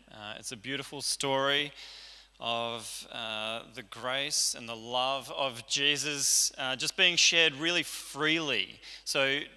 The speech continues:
unconditional, no, no kind of, "You must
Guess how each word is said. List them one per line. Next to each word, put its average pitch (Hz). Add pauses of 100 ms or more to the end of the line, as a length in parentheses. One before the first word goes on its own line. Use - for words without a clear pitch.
(180)
unconditional, 180
no, 170
no 170
kind 170
of, 147 (480)
"You 147
must 151